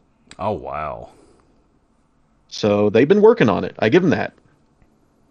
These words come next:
Speaker 1: I mean, yeah, I mean,
Speaker 2: I don't know.
Speaker 1: I, not that I'm not saying, again,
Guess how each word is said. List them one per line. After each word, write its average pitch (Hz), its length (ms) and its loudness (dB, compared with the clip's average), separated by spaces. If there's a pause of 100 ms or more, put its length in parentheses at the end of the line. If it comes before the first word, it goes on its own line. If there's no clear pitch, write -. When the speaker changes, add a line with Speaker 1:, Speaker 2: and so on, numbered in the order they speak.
(2250)
Speaker 1:
I - 80 -6
mean, 170 200 -4
yeah, 87 260 -4
I 92 200 -2
mean, 101 300 -2
Speaker 2:
I - 40 -14
don't 175 160 2
know. 113 240 -6 (300)
Speaker 1:
I, 107 160 -16 (1800)
not 113 320 -2
that 160 60 0
I'm 104 380 -2
not 90 260 -6
saying, 87 500 -6 (400)
again, 85 580 -4